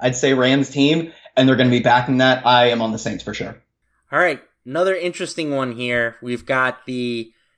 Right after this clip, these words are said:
Speaker 2: Atlanta Falcons headed to Houston. They're taking on the Texans. Texans are favored by five. Always a weird, weird line when you get that five-point range.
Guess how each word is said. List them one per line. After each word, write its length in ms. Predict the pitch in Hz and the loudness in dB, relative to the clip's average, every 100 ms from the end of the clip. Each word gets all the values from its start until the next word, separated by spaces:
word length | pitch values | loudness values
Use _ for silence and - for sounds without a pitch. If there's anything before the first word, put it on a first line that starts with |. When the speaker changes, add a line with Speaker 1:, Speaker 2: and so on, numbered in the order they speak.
| _ | _
Speaker 2:
Atlanta 440 | 139 123 151 208 208 | -10 -4 -2 0 -2
Falcons 720 | - 175 170 - 156 151 - - | -2 -2 -2 -4 -10 -12 -16 -14
headed 380 | - 160 185 180 | -4 0 -2 -4
to 100 | 147 | -14
Houston. 560 | 143 147 135 143 135 | -10 -10 -8 -10 -8
They're 120 | 123 | -8
taking 360 | 110 139 131 139 | -8 -8 -8 -10
on 120 | 123 | -10
the 60 | 117 | -10
Texans. 600 | - 123 - 120 117 - _ _ _ _ _ | -6 -6 -6 -14 -14 -18 _ _ _ _ _
Texans 340 | 185 202 233 | -4 -4 -4
are 80 | 214 | -4
favored 380 | 214 190 175 139 | -2 0 0 -2
by 140 | 131 | -4
five. 540 | - - 135 120 - - _ _ _ | -4 -2 2 0 -2 -20 _ _ _
Always 260 | 147 190 | -8 -6
a 60 | 175 | -8
weird, 500 | 135 139 143 131 139 135 | -8 -8 -6 -6 -10 -16
weird 340 | 123 131 123 | -12 -10 -8
line 400 | 117 117 120 120 | -6 -6 -6 -8
when 140 | 113 | -10
you 80 | 113 | -10
get 180 | 110 - | -10 -10
that 220 | 104 104 | -10 -12
five-point 680 | _ 117 117 120 - 127 123 | _ -4 -4 -4 -8 -12 -10
range. 500 | 120 127 127 123 - | -12 -12 -14 -16 -20